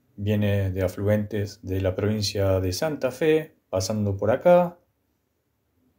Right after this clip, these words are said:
Se conecta también con la laguna del Carpincho, que está dentro de Junín. Y ahí vemos el hermoso cartel con esos colores de Junín. Ahí vemos que hay un muelle, en este momento lo están restaurando,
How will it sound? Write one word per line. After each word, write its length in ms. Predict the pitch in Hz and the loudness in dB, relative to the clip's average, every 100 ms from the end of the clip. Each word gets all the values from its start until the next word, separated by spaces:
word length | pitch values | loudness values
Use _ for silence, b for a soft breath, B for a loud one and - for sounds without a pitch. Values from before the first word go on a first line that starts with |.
| _ | _
Se 240 | - - 98 | -14 -10 -4
conecta 380 | 98 101 101 | -2 0 0
también 260 | 101 101 107 | 0 0 -2
con 140 | 98 | -2
la 40 | 92 | -2
laguna 340 | 95 113 110 | 0 -2 0
del 140 | 120 127 | -2 -2
Carpincho, 680 | 95 98 147 147 139 127 | -4 -2 -2 -2 -4 -6
que 80 | - | -6
está 240 | 101 104 101 | -6 -2 0
dentro 280 | 117 110 | 0 -2
de 100 | 101 | -2
Junín. 540 | 123 104 131 139 139 - _ _ _ _ _ _ _ _ _ _ _ | -2 -4 -2 -4 -8 -14 _ _ _ _ _ _ _ _ _ _ _
Y 60 | 151 | 0
ahí 100 | 135 | 2
vemos 400 | 113 113 110 - | 2 0 -2 -2
el 140 | 101 | 0
hermoso 500 | 98 98 127 127 - | 0 2 0 0 -4
cartel 340 | 92 98 117 110 | -6 -6 -6 -6
con 160 | 104 | -4
esos 440 | 107 107 110 98 95 | -4 -4 -4 -4 -4
colores 680 | 101 127 143 151 151 - _ _ _ _ _ _ _ _ _ _ _ _ _ - | -2 2 2 2 -2 -10 _ _ _ _ _ _ _ _ _ _ _ _ _ -6
de 160 | 131 | -4
Junín. 500 | - 101 90 82 85 _ _ _ _ _ _ _ _ _ _ _ _ _ _ _ _ _ | -2 -4 -4 -6 -12 _ _ _ _ _ _ _ _ _ _ _ _ _ _ _ _ _
Ahí 160 | 127 123 | 2 4
vemos 300 | 117 107 - | 4 0 -4
que 120 | 117 | -2
hay 140 | 110 | 0
un 160 | 101 104 | 0 0
muelle, 420 | 143 139 - 127 | 0 0 0 -2
en 80 | 107 | -2
este 240 | 101 - | -6 -6
momento 720 | 98 107 113 107 104 101 98 | -4 -2 -2 -4 -2 0 0
lo 140 | 92 90 | -2 -6
están 320 | - 110 107 | -6 -6 -4
restaurando, 840 | 101 - 90 131 139 131 131 139 | -6 -6 -2 0 0 0 -4 -6